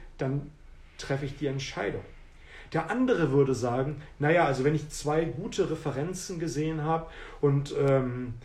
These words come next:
auch Testurteile gesehen habe, dann weiß ich, dass ich die richtige Entscheidung treffe.“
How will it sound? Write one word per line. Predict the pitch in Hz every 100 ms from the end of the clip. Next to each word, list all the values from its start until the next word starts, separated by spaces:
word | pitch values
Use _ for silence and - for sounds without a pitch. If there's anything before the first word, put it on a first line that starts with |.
| - -
auch | 131 131
Testurteile | - 202 196 - 156 139 135 127 127
gesehen | 117 123 135
habe, | 160 - -
dann | 127
weiß | 135 165 170 -
ich, | 170 185 - - - -
dass | 139 -
ich | 156
die | -
richtige | 131 139 - 143
Entscheidung | 139 139 - 254 - 107
treffe.“ | - - -